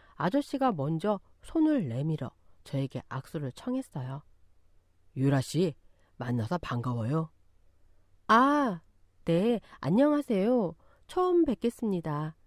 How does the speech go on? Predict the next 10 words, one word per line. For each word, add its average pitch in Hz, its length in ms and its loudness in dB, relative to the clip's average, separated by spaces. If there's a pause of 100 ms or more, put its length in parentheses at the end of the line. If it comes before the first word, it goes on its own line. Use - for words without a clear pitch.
(440)
이유라라고 214 1300 0
합니다." 156 560 -6 (920)
"여기까지 151 920 0 (240)
오기 135 300 -6
쉽지 160 340 -6
않았을 135 400 -4
텐데 135 380 -6 (500)
선뜻 165 640 -4
나와줘서 131 640 -6 (300)
고마워요." 127 640 -4